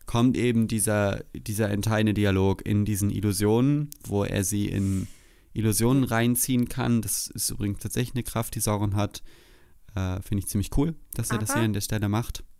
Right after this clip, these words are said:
Speaker 2: fandest du es nicht komisch, dass er es erst da macht?
Speaker 1: Wieso?
Speaker 2: Also, wenn ich mir überlege, dass wir diesen Sauron da schon die ganze Zeit haben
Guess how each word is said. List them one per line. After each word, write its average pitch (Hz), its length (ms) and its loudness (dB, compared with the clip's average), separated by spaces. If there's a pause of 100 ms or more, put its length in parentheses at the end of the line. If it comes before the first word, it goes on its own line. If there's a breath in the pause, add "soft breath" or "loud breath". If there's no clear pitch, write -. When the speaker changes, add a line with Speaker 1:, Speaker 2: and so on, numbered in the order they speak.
(100)
Speaker 2:
fandest 262 440 -8
du 320 40 -10
es - 180 -4
nicht 240 180 -12
komisch, 233 400 -10
dass 220 160 -8
er 208 80 -10
es 196 100 -10
erst 196 360 -6
da 185 180 -8
macht? 254 420 -14 (1200)
Speaker 1:
Wieso? 104 360 -2 (380)
Speaker 2:
Also, 190 640 -8 (960 soft breath)
wenn 226 120 -6
ich 254 120 -8
mir 254 160 -6
überlege, 190 680 -6 (160)
dass - 520 -6 (680)
wir 220 320 -4
diesen 220 300 -6
Sauron 220 380 -4
da 202 80 -6
schon 202 160 -10
die 202 60 -10
ganze 220 280 -4
Zeit 202 260 -6
haben 165 440 -8